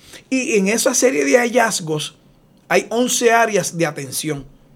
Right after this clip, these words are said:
En, entre esas once áreas de atención están estas tres que yo te mencioné, particularmente la educación. Y el informe, que tú lo puedes accesar, que es público, tanto el informe como la reforma,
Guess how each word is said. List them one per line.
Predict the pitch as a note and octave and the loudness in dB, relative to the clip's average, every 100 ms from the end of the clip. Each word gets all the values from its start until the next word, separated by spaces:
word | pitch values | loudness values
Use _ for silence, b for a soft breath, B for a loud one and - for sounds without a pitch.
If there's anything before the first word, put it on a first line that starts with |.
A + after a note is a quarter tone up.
| _ _ B B - | _ _ B B -8
En, | D#3+ | -6
entre | E3 D#3 D3 | -6 -8 -6
esas | C#3+ F#3+ F#3+ | -4 -4 -2
once | G3+ G#3 G#3+ | -2 0 -2
áreas | G#3 G#3+ | 0 -2
de | A3 | -2
atención | A3 G3+ B3+ | -2 0 0
están | E3+ D#3+ D#3+ | -2 -6 -6
estas | D#3+ G3 | -6 -4
tres | G3+ | -4
que | G3 | -4
yo | G3+ G3+ | -4 -2
te | G#3 | -4
mencioné, | G#3+ G#3 B3 A#3+ - B B - | -6 -6 -4 -6 -8 B B -2
particularmente | F3 D3 D#3 D3 C#3 D3 G3+ G#3+ F#3+ | -2 0 -8 -6 -6 -6 -6 -2 -2
la | |
educación. | D3+ C#3 C3+ - C3+ B2 - _ b b b b b b b b b b b _ - | -2 -8 -14 -14 -14 -16 -18 _ b b b b b b b b b b b _ -4
Y | B3 B3+ | 4 6
el | B3+ | 6
informe, | C#4 - C#4+ D4 G3 G3+ G3 - - | 4 4 4 6 2 -2 -6 -18 -10
que | E3+ | -8
tú | D#3+ D#3 | -4 -4
lo | D3+ | -2
puedes | F3 F3 | 0 0
accesar, | G3+ F#3+ G#3+ G3 G3+ | 0 0 2 2 0
que | E3 | -4
es | |
público, | - - A3 D#3+ D3+ D#3 D3 _ - b b b _ _ _ | -4 0 2 2 -2 -6 -10 _ -20 b b b _ _ _
tanto | - E3 G3+ | -8 0 2
el | |
informe | B3 A3 A#3+ | 4 2 0
como | B3 F#3 | -2 -2
la | D#3 | -2
reforma, | C#3+ D3 - - D#3 C#3+ | -2 -4 -2 -2 -2 -6